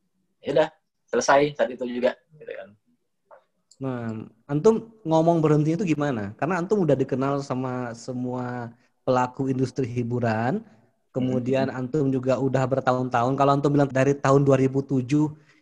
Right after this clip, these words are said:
Speaker 2: hingga Antum memutuskan berhenti itu tahun berapa, Mas?
Speaker 1: Dua ribu tujuh belas, sepuluh tahunan.
Speaker 2: Sepuluh tahun. Nah, itu ngomong
Speaker 1: Hmm.
Speaker 2: berhentinya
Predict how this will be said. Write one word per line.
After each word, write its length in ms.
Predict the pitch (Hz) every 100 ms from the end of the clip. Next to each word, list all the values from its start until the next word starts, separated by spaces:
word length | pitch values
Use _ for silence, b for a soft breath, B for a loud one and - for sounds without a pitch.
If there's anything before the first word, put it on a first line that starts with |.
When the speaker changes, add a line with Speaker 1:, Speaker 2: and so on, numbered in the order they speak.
| _
Speaker 2:
hingga 480 | 151 143 139 139
Antum 320 | 135 135 143 139
memutuskan 400 | 135 131 - 135
berhenti 240 | 135 131
itu 100 | 165
tahun 220 | 190 147
berapa, 160 | 143 165
Mas? 240 | 247 - - _ _ _
Speaker 1:
Dua 160 | - 117
ribu 240 | 120 120
tujuh 200 | 120 120
belas, 340 | 117 127 - -
sepuluh 160 | -
tahunan. 400 | 135 151 143 104 - _ -
Speaker 2:
Sepuluh 260 | 147 147
tahun. 400 | 151 156 151 151 127
Nah, 160 | 139 143
itu 160 | 160
ngomong 320 | 226 185 180
Speaker 1:
Hmm. 80 | 165
Speaker 2:
berhentinya 480 | 156 151 147 139 160